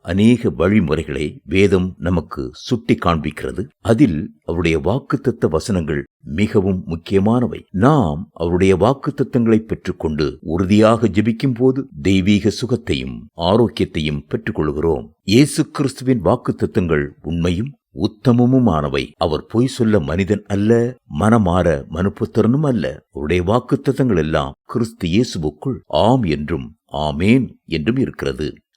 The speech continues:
ஆகவே ஜெபிக்கும் போது அவருடைய வாக்குத்தத்தங்களை உறுதியாய் பற்றிக் கொண்டு ஜெபிப்போமாக. வாக்குத்தத்தம் பண்ணினவர் உண்மையுள்ளவராயிருக்கிறாரே. எபிரேயர் பத்து இருபத்தி மூணு. மட்டுமல்ல, அவர் வாக்குத்தத்தம் பண்ணினதை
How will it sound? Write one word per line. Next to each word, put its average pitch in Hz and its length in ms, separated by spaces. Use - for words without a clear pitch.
ஆகவே 110 640
ஜெபிக்கும் 113 440
போது 135 360
அவருடைய 80 340
வாக்குத்தத்தங்களை 110 1000
உறுதியாய் 113 680
பற்றிக் - 380
கொண்டு 82 440
ஜெபிப்போமாக. 123 760
வாக்குத்தத்தம் 107 800
பண்ணினவர் 120 500
உண்மையுள்ளவராயிருக்கிறாரே. 117 1500
எபிரேயர் 92 640
பத்து 117 340
இருபத்தி 110 380
மூணு. 120 300
மட்டுமல்ல, 104 840
அவர் 78 320
வாக்குத்தத்தம் 120 840
பண்ணினதை 120 500